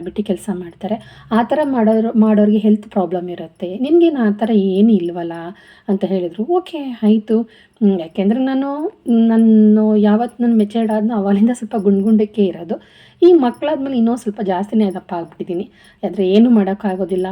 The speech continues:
ಸ್ಮಾರ್ಟ್ ಆಗ್ಬೇಕು ಅಂತ ನಾನೇನಾದ್ರೂನು ತುಂಬ ಡಯಟ್ ಎಲ್ಲ ಮಾಡೋದಕ್ಕೆ ಹೋದ್ರೆ ಒಂದು ಹೊಟ್ಟೆ ತುಂಬ ಹಸಿವಾಗುತ್ತೆ, ಅದ್ರ ಜೊತೆಗೆ ನನಗೆ ತುಂಬಾನೇ ಸುಸ್ತಾಗುತ್ತೆ.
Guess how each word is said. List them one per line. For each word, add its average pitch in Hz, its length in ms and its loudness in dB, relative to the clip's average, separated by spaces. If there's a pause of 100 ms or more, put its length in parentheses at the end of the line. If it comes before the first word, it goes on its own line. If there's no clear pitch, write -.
(220)
ಸ್ಮಾರ್ಟ್ 214 320 2
ಆಗ್ಬೇಕು 214 440 2
ಅಂತ 202 160 2
ನಾನೇನಾದ್ರೂನು 208 920 2 (320)
ತುಂಬ 262 300 2
ಡಯಟ್ 208 380 2
ಎಲ್ಲ 214 140 2
ಮಾಡೋದಕ್ಕೆ 190 580 -2
ಹೋದ್ರೆ 190 540 -6 (200)
ಒಂದು 233 360 4
ಹೊಟ್ಟೆ 226 540 -4
ತುಂಬ 208 260 4
ಹಸಿವಾಗುತ್ತೆ, 196 960 -2
ಅದ್ರ 202 200 0
ಜೊತೆಗೆ 240 380 -6
ನನಗೆ 208 220 2
ತುಂಬಾನೇ 247 560 0
ಸುಸ್ತಾಗುತ್ತೆ. 185 760 -6